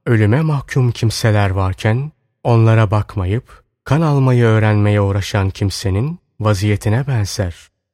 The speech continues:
Fetvaya gelince, Müslüman memleketlerinde fetva verecek birçok kimseler bulunduğu halde nice farz-ı kifayeler vardır ki fakihler bunları ihmal etmiş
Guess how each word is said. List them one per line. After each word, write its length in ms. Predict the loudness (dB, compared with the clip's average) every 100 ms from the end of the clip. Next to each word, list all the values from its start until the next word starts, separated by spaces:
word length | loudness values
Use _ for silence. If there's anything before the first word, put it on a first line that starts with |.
| _ _ _ _
Fetvaya 560 | -2 0 2 2 2 2
gelince, 680 | 2 2 2 0 -2 -4 -6 _ _ _ _ -2
Müslüman 460 | -2 0 0 2
memleketlerinde 1160 | 2 2 2 0 -4 -4 -2 -2 -2 -2 -4 -8 _ _
fetva 480 | -4 -2 -2 -2 -2
verecek 580 | -2 -2 -4 -6 -12 _ _
birçok 480 | -6 -6 -4 -6 -4
kimseler 580 | -4 -2 0 2 2 0
bulunduğu 500 | 0 0 2 0 0
halde 460 | 0 -2 -2 -4 -6 _ _
nice 280 | -2 0 -2
farz-ı 420 | 0 -2 -2 -4
kifayeler 720 | -4 -4 0 2 2 2 0
vardır 440 | 0 -2 -2 -4 -4
ki 320 | -6 -6 -8 _ _ _
fakihler 760 | -4 -2 -4 -2 -4 -6 -14 _ _ -4
bunları 440 | 2 4 4 2
ihmal 440 | 2 2 2 2 -2
etmiş 520 | -4 -4 -6 -8